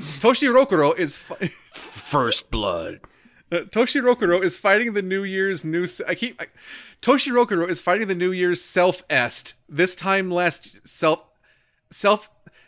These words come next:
Speaker 1: Toshiro Kuro is fighting the New Year's self-estimation. This time last year.
Speaker 2: Skunk I D?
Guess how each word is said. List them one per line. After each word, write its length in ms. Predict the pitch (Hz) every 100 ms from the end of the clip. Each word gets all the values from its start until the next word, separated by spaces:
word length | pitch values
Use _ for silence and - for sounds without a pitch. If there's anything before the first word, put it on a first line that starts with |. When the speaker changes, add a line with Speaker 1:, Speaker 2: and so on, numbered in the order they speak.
| -
Speaker 1:
Toshiro 480 | 254 277 311 247 240
Kuro 240 | 180 170
is 80 | 160
fighting 320 | 190 190 202
the 60 | 180
New 160 | 170
Year's 340 | 190 175 180 175
self-estimation. 1200 | 180 170 160 - 180 180 165 156 180 - 139 147 - _ _
This 220 | 160 180
time 260 | 180 180 180
last 280 | 170 160 160
year. 300 | 139 98 - _ _ _ _ _ _ _ _ _ _ _ _ _
Speaker 2:
Skunk 640 | - - - 110 123 131 110
I 180 | 131 139
D? 300 | 185 196